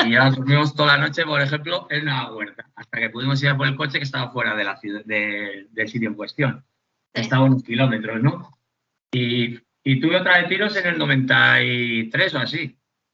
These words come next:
Speaker 1: también. Esa fue guapa, porque estaban unos chicos que pintaban anteriores a nosotros,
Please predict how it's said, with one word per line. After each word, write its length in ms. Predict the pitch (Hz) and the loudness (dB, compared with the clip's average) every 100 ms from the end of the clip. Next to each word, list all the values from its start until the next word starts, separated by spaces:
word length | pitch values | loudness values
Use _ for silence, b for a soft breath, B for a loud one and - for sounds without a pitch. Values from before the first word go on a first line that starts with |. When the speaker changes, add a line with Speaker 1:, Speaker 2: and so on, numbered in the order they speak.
| _ _ _ _ | _ _ _ _
Speaker 1:
también. 500 | 123 117 143 127 - _ _ _ _ _ _ _ | -4 0 0 0 -4 _ _ _ _ _ _ _
Esa 260 | 135 156 156 | -2 0 2
fue 180 | 180 170 | 2 2
guapa, 360 | 147 156 139 | 2 2 0
porque 240 | 123 117 120 | -2 -6 -6
estaban 440 | 113 151 170 175 | -4 -2 -2 -2
unos 240 | 175 175 | -8 -8
chicos 320 | - 190 180 156 | -8 -8 -8 -8
que 140 | 170 | -8
pintaban 460 | 165 156 160 156 156 | -8 -4 -2 0 0
anteriores 500 | 151 143 147 143 139 | 0 -2 -2 -2 0
a 60 | |
nosotros, 600 | 135 131 175 117 139 - | 0 0 -4 -4 -6 -8